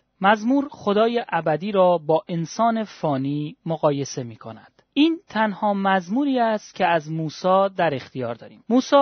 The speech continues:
خدای جاودانی را با انسان فانی مقایسه می‌کند. او عمیقاً تحت تأثیر فاصله غیر قابل تصور بین خدای ابدی و انسان فانی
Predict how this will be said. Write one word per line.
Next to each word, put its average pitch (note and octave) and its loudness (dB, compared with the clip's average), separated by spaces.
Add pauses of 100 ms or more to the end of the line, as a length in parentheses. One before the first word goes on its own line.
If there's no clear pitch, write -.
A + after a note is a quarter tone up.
(160)
خدای A#3 0
جاودانی D#3+ -2
را E3 0
با D#3+ 0
انسان A3+ -2
فانی C#3+ -4
مقایسه D#3+ -4
می‌کند. A#2 -14
او E3 -4
عمیقاً A3+ 0
تحت A3+ -4
تأثیر D3+ -4
فاصله F#3+ -4
غیر A#3 -4
قابل D#3+ 0
تصور C3+ -4 (140)
بین A#3+ 0
خدای A3+ -2
ابدی C#3 -6
و F3+ 0
انسان A3 -4
فانی D3 -6